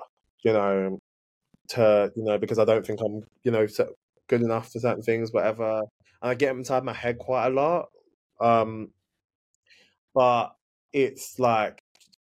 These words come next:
I'm trying to, I'm trying to be more motivated about it now. Um, I do go to therapy and stuff and try to be more, like, open with that and try to be, like, push myself forward.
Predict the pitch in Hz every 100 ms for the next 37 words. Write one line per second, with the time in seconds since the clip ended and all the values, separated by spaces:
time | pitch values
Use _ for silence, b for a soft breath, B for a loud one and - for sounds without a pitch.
0 | _ 117 117 123 117 120 120 - - 113
1 | 113 107 - - 120 120 117 113 110 107
2 | 104 95 104 92 92 104 101 - 69 104
3 | 104 101 104 - b b b _ - 101
4 | 95 98 92 - 113 117 101 104 - 98
5 | 92 - 101 98 - 95 98 - 95 -
6 | 95 101 101 98 95 95 92 92 - -
7 | - - - _ _ _ _ _ _ -
8 | 104 98 107 104 101 98 98 87 98 101
9 | 95 98 - 95 95 - - _ _ 104
10 | - 98 98 - 101 98 98